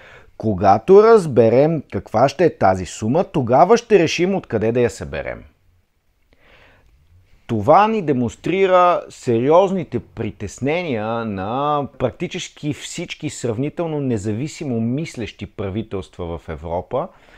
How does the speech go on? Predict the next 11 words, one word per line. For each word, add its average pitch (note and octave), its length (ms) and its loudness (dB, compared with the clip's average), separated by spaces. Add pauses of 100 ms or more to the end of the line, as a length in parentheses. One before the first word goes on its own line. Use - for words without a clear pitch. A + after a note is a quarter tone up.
(680)
за C#3 400 2 (140)
това B2 580 -2
ще - 280 -8
имат E3 520 -2
ли C#3+ 360 0
възможност G#2+ 1000 -6
да A2+ 440 4 (120)
продължат F#2 600 -6
да C#3 160 -8
се - 200 -4
обвързват A#2+ 760 -2